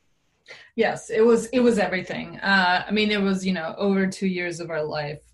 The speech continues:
Um, it was incredibly challenging and incredibly rewarding. And we had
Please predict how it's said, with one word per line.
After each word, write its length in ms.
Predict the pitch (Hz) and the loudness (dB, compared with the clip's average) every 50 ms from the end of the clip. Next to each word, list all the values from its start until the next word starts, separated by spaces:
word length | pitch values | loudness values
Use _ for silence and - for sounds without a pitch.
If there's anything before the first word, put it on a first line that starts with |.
| - _ 175 | -20 _ -10
Um, 600 | 170 170 165 156 151 151 151 160 - 160 180 - _ _ _ _ _ - | -8 -8 -6 -6 -6 -8 -8 -10 -12 -14 -14 -16 _ _ _ _ _ -12
it 40 | |
was 180 | 165 170 170 151 | -10 -10 -8 -6
incredibly 1000 | 185 180 175 - - - - - - - - - 202 196 190 202 202 208 214 214 | -6 -6 -8 -8 -12 -16 -20 -20 -18 -12 -4 0 2 2 2 2 2 0 0 -2
challenging 920 | 202 - - 196 180 175 185 190 190 196 190 190 190 190 190 190 190 185 - _ _ 180 | -2 -4 -4 -2 0 0 2 4 4 4 4 2 0 0 0 0 -2 -4 -6 _ _ -10
and 100 | 170 170 | -10 -10
incredibly 600 | 165 160 - - 185 175 180 175 170 175 170 165 | -10 -12 -10 -10 -8 -8 -6 -8 -8 -8 -8 -6
rewarding. 680 | 160 160 156 156 156 156 151 151 156 156 151 151 151 - | -6 -8 -8 -6 -6 -4 -4 -4 -4 -4 -6 -6 -8 -10
And 100 | 151 156 | -10 -10
we 160 | 156 156 156 160 | -8 -8 -8 -8
had 600 | 147 - - 160 156 151 151 151 156 156 156 | -10 -10 -8 -6 -4 -4 -4 -4 -4 -6 -10